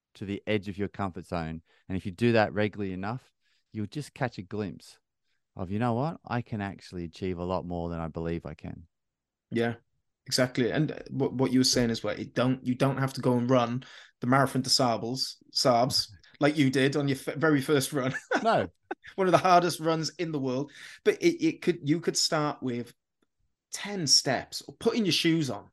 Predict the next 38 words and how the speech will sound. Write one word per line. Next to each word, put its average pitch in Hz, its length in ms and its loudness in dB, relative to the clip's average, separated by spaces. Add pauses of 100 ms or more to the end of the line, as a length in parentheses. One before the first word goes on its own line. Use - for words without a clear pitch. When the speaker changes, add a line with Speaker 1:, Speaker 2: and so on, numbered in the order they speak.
(580)
Speaker 2:
You 156 120 -6
could 139 140 -14
put - 140 -2
the 151 60 -6
trainers 151 420 0
on. 104 180 -10 (500)
Um, 123 500 0 (160)
it's - 140 -2
one 185 140 4
thing 151 200 2
I've 143 240 4
learned, 110 260 -2 (100)
um, 113 340 -6 (280)
recently 127 500 4
is, - 380 -2 (840)
only 226 140 4
in 180 80 2
the 143 80 4
last 139 200 2
few 127 100 2
years, 139 340 4 (100)
I 147 120 -6
set - 260 -2
myself 147 400 -2
incredibly 156 540 -6
small 135 300 0
targets. 135 520 -2
I 92 60 -10
really 147 320 4
do. 131 320 2 (340)
But 127 100 0
I 139 120 4
know 143 560 4 (500)
I'm 135 140 -2
gonna 131 140 2
build 131 280 0
upon 104 280 -10
that. 73 180 -18